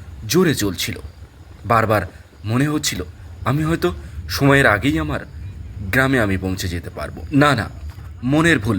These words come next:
নয়, আমি আমার গ্রামে পৌঁছে গেছি, আর কিছুক্ষণের মধ্যেই আমি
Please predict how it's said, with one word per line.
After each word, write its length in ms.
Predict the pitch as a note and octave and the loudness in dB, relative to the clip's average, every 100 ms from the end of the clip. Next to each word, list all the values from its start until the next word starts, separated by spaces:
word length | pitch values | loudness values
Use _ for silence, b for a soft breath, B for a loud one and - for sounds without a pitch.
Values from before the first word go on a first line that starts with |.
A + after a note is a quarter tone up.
| - | -2
নয়, 140 | - - B B B - | -8 -14 B B B 0
আমি 160 | B2+ D3+ | 2 2
আমার 220 | E3+ B2 - - B B - - G#2+ | 2 2 0 -6 B B -12 -6 2
গ্রামে 260 | C#3+ D#3 D3+ | 4 4 2
পৌঁছে 260 | A2+ F#2+ G#2+ | 0 -2 -4
গেছি, 260 | E2+ F2+ - - - B B - | -6 -6 -8 -12 -14 B B -2
আর 60 | A#2 - | -2 2
কিছুক্ষণের 440 | C#3+ D3+ F3+ F3 F3 | 2 2 2 2 2
মধ্যেই 260 | E3 F#2+ - - B B B A2+ | 0 -2 -4 -10 B B B 0
আমি 140 | A#2+ | 2